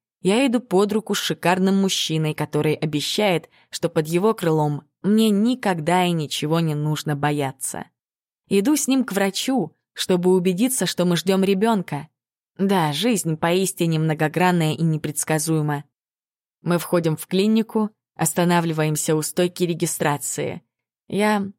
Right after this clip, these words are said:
протягиваю свои документы девушке, она довольно быстро всё оформляет и возвращает мне паспорт. «Проходите в сто восьмой, оплата после приёма. Вы»,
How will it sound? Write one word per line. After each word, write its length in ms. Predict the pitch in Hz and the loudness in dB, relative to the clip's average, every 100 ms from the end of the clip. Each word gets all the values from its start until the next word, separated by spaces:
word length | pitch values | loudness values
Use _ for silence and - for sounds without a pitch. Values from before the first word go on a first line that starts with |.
| _ | _
протягиваю 580 | 214 208 269 220 170 156 | -4 -2 0 0 0 0
свои 280 | 156 165 165 | 0 2 2
документы 580 | 160 - 165 165 160 156 | 2 0 0 0 0 -4
девушке, 680 | 143 208 208 185 - 196 180 - _ _ | 0 0 0 -2 -4 -2 -2 -6 _ _
она 260 | - 165 160 | -2 0 2
довольно 400 | 151 156 156 156 | 2 2 2 2
быстро 380 | 151 160 - 147 | 0 -2 0 -4
всё 280 | - 160 147 | -2 0 0
оформляет 640 | - 151 151 180 202 202 - | 0 0 2 2 2 -2 -2
и 80 | 180 | -2
возвращает 720 | 160 156 151 - 175 165 165 | 0 -2 -2 -2 2 0 0
мне 180 | 160 160 | -2 -2
паспорт. 680 | - 139 - - - - - _ _ _ _ _ _ _ | 0 -2 -2 -6 -10 -16 -20 _ _ _ _ _ _ _
«Проходите 600 | - 302 - 311 240 220 | -2 -2 0 0 0 0
в 60 | 202 | -2
сто 260 | - 269 339 | 0 0 2
восьмой, 560 | 330 - 190 180 180 - _ | 0 2 2 2 0 -6 _
оплата 460 | 185 - 240 359 - | -4 2 2 2 0
после 340 | 214 - 294 | -2 0 -2
приёма. 560 | 226 190 180 175 170 175 _ _ _ | 2 2 4 4 0 -2 _ _ _
Вы», 300 | 180 233 370 | 0 2 2